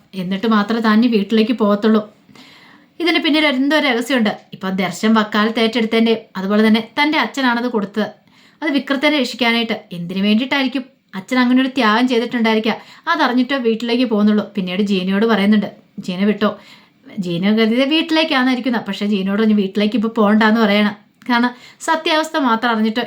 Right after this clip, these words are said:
ഇനി എന്തായാലും പോകാൻ തീരുമാനിച്ചിട്ടുള്ളൂ." ഈ സമയം കമലയൊക്കെ വീട്ടിലേക്ക് ചെല്ലുന്നുണ്ട്. ഭയങ്കര സന്തോഷത്തിലായിരുന്നു കമല. അങ്ങനെ ചെന്ന് കഴിഞ്ഞപ്പോഴത്തേനും മാഷ് അവിടെ ഉണ്ടായിരുന്നു. മാഷിനെ കണ്ടു കഴിഞ്ഞപ്പം മാഷിനോട് പറഞ്ഞു, "ഞാൻ അപ്പോഴേ പറഞ്ഞില്ലേ മാഷേ, ഹും, എനിക്കറിയായിരുന്നു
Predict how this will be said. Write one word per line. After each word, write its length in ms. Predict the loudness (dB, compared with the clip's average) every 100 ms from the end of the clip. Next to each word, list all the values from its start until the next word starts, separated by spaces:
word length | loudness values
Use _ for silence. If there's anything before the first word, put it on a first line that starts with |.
| -2
ഇനി 120 | 2
എന്തായാലും 380 | 2 2 2 0
പോകാൻ 240 | -2 2
തീരുമാനിച്ചിട്ടുള്ളൂ." 720 | 2 2 0 0 -2 -6 -6 -10 _ _ _ _ _ -12
ഈ 100 | -10
സമയം 320 | -4 0 2 0 -6 -20 -20 _ _
കമലയൊക്കെ 440 | -2 0 2 0 -2
വീട്ടിലേക്ക് 400 | -2 0 0 2
ചെല്ലുന്നുണ്ട്. 360 | 2 2 2 -2 -12
ഭയങ്കര 360 | -10 -8 -4
സന്തോഷത്തിലായിരുന്നു 720 | 0 4 4 2 0 0 0
കമല. 260 | 2 2 2 0 -8 _
അങ്ങനെ 220 | -12 -8
ചെന്ന് 180 | -6 0
കഴിഞ്ഞപ്പോഴത്തേനും 420 | 0 0 0 2
മാഷ് 280 | 2 0 0
അവിടെ 160 | 2 4
ഉണ്ടായിരുന്നു. 380 | 4 4 2 0 -2 -20 _
മാഷിനെ 340 | -8 -6 -4 -2
കണ്ടു 240 | 0 2
കഴിഞ്ഞപ്പം 300 | 4 2 0 -4 -4
മാഷിനോട് 380 | -4 -2 -2 0
പറഞ്ഞു, 200 | 0 0
"ഞാൻ 180 | 0 0 0
അപ്പോഴേ 320 | 0 0 0
പറഞ്ഞില്ലേ 360 | 0 0 2
മാഷേ, 340 | 2 0 -2 -4 -6 _ _ _
ഹും, 80 | -4 -4 -10 -14 -6
എനിക്കറിയായിരുന്നു 720 | -6 0 2 2 2 2